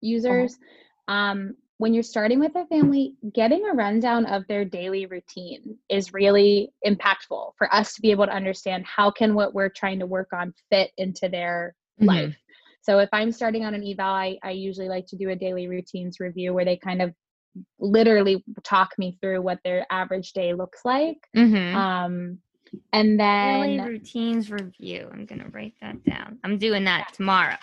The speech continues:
Speaker 1: Yeah. <laughs>
Speaker 2: <laughs>
Speaker 1: And not, you know, not just, like, the babies. It might be,
Speaker 2: Yeah.
Speaker 1: um, a kiddo on the spectrum who you're, you're trying to establish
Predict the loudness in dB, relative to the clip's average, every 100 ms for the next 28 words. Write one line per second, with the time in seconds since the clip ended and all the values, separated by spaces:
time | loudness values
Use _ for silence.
0 | -16 -20 -20 -20 0 2 4 0 0 2
1 | 6 6 6 4 4 4 2 0 -2 -4
2 | 2 2 2 0 2 2 2 -2 -8 -6
3 | -6 -4 -8 -6 -6 -4 -6 -4 -4 -2
4 | -4 -6 -10 -10 -8 -6 -4 -4 -6 -8
5 | -14 -16 -18 _ _ _ _ _ -4 -2
6 | 2 2 4 2 0 -6 -10 -8 -6 -4
7 | -4 -4 -6 -8 -8 -6 -6 -6 -8 -6
8 | -8 -6 -4 -2 -4 -8